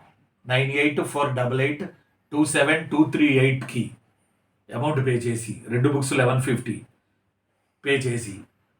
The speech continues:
ఆ తర్వాత స్క్రీన్ షాట్ and అడ్రస్ WhatsApp-లో పెట్టండి, ఇదే నెంబర్ క్రియేట్ చేసుకుని. అలానే కేజే ఆన్లైన్ క్లాసెస్ నెంబర్ చెప్పాను మీకు నేను, నైన్ ఎయిట్ డబల్ సిక్స్ ఫోర్ వన్ ఫోర్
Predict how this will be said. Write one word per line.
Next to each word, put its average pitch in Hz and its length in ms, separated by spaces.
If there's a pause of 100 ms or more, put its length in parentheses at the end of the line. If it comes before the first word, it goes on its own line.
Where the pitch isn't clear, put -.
ఆ 139 160
తర్వాత 139 320
స్క్రీన్ 160 420
షాట్ 147 440
and 139 300
అడ్రస్ 123 440 (460)
WhatsApp-లో 131 420
పెట్టండి, 127 380
ఇదే 139 200
నెంబర్ 127 300
క్రియేట్ 110 300
చేసుకుని. - 400 (440)
అలానే 170 240
కేజే 160 440
ఆన్లైన్ 151 280
క్లాసెస్ 151 440 (1120)
నెంబర్ 135 380
చెప్పాను 143 260
మీకు 135 160
నేను, 151 220
నైన్ 135 240
ఎయిట్ 151 220
డబల్ 131 360
సిక్స్ 147 220
ఫోర్ 135 300
వన్ 135 240
ఫోర్ 139 300